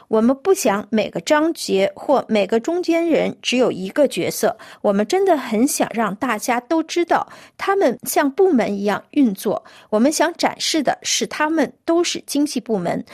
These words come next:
并且每个部门都与官方经济、官方政策以及全球化的一些新面貌有关系。我们只是想看看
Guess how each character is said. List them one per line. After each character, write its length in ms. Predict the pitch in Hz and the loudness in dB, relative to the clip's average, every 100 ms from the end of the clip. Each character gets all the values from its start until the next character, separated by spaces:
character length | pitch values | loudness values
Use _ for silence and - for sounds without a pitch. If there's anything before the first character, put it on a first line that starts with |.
| - - _ | -20 -20 _
并 220 | 415 381 | 2 2
且 280 | - 220 208 | 0 0 0
每 180 | 220 202 | 0 0
个 120 | 208 | 0
部 180 | 254 330 | 0 0
门 320 | 277 208 180 - | 2 2 0 0
都 200 | 294 294 | 0 2
与 180 | 196 - | 0 -4
官 220 | 285 311 | 2 2
方 200 | 339 339 | 2 0
经 280 | 320 339 339 | 0 -4 -4
济、 260 | 320 247 - _ | -4 -6 -6 _
官 220 | 311 339 | 0 0
方 240 | 349 359 359 | 0 -4 0
政 240 | 392 269 | 0 0
策 200 | - 240 - | -2 -4 -4
以 140 | 214 | -6
及 160 | 208 262 | -4 -4
全 320 | - 226 262 | -2 0 0
球 200 | 330 277 | 2 0
化 160 | 262 277 | 0 -2
的 120 | 202 | -2
一 120 | 208 | -4
些 240 | 196 240 - | -2 -2 -2
新 420 | - - 403 403 | -6 -2 0 0
面 180 | 403 311 | 2 0
貌 360 | 190 214 - _ - | 0 0 -2 _ -12
有 120 | 185 - | -12 -6
关 240 | 208 226 | -2 0
系。 280 | 262 - 208 - - - - | 0 -2 -6 -10 -20 -20 -8
我 100 | - | 0
们 160 | 240 311 | 2 2
只 140 | 311 | 0
是 160 | 262 320 | -2 0
想 240 | - 180 - | 0 -4 -4
看 300 | - 330 269 | -6 -2 -2
看 260 | 247 214 | -2 -6